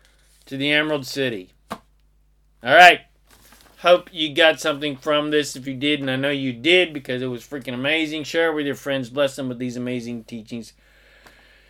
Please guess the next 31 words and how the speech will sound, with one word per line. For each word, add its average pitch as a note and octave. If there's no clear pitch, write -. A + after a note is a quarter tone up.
Come F#3
visit F3+
me F3
at D#3
zakiron F3
dot F3
com F3
for D#3+
lots E3+
more D#3
empowering D3+
goodies C#3
to C3+
help C3+
you C3+
become C3
a B2+
conscious, B2+
deliberate B2
creator B2+
of A#2
reality. B2
My C#3+
name D#3
is A#2+
Zakiron F#3+
Shihan, G3+
and F3
I F3+
help D#3
success F#3+